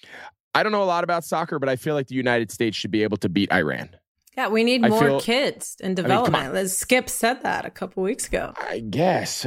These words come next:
Speaker 1: I,
Speaker 2: Yeah.
Speaker 1: it's just hard to believe that the best twenty soccer players in Iran could potentially be better than the top twenty soccer players in America. I don't know. I don't know a lot about it, but that just seems hard to believe. So hopefully we come out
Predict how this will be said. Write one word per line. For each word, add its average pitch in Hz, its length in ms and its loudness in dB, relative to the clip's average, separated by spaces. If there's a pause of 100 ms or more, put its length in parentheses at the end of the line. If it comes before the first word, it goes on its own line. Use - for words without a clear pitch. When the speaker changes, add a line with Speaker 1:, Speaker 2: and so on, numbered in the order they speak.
(100)
Speaker 1:
I, 135 120 4
Speaker 2:
Yeah. 220 200 0
Speaker 1:
it's 165 160 -4
just 202 220 -2
hard 160 320 0
to 135 60 -4
believe 110 600 -4 (520)
that 123 160 0
the 240 80 2
best 139 340 2
twenty 135 340 0
soccer 120 380 0
players 110 420 0
in 107 80 -2
Iran 101 680 0
could 98 160 -4
potentially 107 500 0
be 98 120 4
better 92 280 2
than 92 160 0
the 90 80 0
top 92 300 -2
twenty 95 280 0
soccer 87 340 0
players 85 380 0
in 82 80 -2
America. 76 500 -4
I 117 100 6
don't 123 140 0
know. 120 260 0 (840)
I 135 40 2
don't 170 120 2
know 175 120 2
a - 20 0
lot 170 240 0
about 165 300 -2
it, 165 160 -4 (140)
but 127 120 -8
that 139 180 0
just 139 180 0
seems 139 240 0
hard 135 200 2
to 123 60 -4
believe. 123 260 0
So 110 180 -2
hopefully 147 480 0
we 131 160 2
come 127 220 0
out 117 300 2